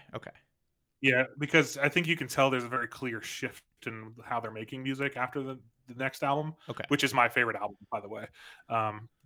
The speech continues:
Speaker 2: but we'll get there when we get there. Uh, but yeah, so again, uh, Old Tom says, "Just prior to the release of full-length album, full-length Amputecture in two thousand six, uh, drummer John Theodore was replaced by Blake Fleming, who has, uh, who had helmed the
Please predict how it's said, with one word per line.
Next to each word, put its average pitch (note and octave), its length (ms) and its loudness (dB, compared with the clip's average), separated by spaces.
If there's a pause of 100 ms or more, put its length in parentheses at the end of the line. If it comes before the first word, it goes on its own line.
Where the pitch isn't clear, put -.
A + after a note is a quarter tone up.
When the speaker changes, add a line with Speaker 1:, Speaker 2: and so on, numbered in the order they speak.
(140)
Speaker 2:
but A#2+ 120 4
we'll C3 100 4
get C3 180 4
there B2 120 2
when C#3+ 140 2
we E3+ 60 2
get E3 180 6
there. G#2 160 0 (320)
Uh, D3+ 260 12
but E3 120 10
yeah, E3 160 10
so D3 760 6
again, C#3+ 380 4 (200)
uh, B2+ 160 2
Old C#3+ 160 2
Tom C3+ 280 0
says, C#3 560 2
"Just - 260 -6
prior D#3+ 260 0
to D#3+ 160 -6
the C#3+ 80 -4
release D#3 460 -4
of B2+ 100 -4
full-length D3 460 -6
album, B2+ 540 -8 (440)
full-length E3+ 440 0
Amputecture D3 600 -2
in A#2+ 60 -10
two C#3 160 -8
thousand A#2+ 280 -4
six, - 560 -8 (360)
uh, C3 140 0
drummer C#3+ 260 0
John C3+ 320 -2 (120)
Theodore D3 380 -4
was B2+ 160 -8
replaced B2+ 360 -8
by A2+ 100 -8
Blake A#2 340 -8
Fleming, D3 440 -12 (560)
who C3+ 180 -2
has, A#2+ 300 -2
uh, A2+ 360 -4 (460)
who E3 80 4
had D3 120 6
helmed E3 360 2
the C3+ 120 2